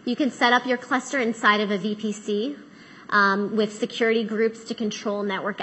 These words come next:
access as you need. And you can store persistent information,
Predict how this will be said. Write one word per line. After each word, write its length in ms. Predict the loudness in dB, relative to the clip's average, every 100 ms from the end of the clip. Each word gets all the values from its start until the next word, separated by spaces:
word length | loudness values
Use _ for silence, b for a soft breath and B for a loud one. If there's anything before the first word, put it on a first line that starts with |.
| 0
access 460 | 0 0 -4 -4
as 140 | -6 -4
you 80 |
need. 380 | -4 -4 -4 -6 B B B B B
And 280 | 0 2 2
you 100 | 0
can 220 | 0 -2
store 420 | -2 -6 2 4 4
persistent 640 | 0 -8 -14 -8 -8 -4
information, 840 | -4 -2 0 -2 -4 -6 -6 -8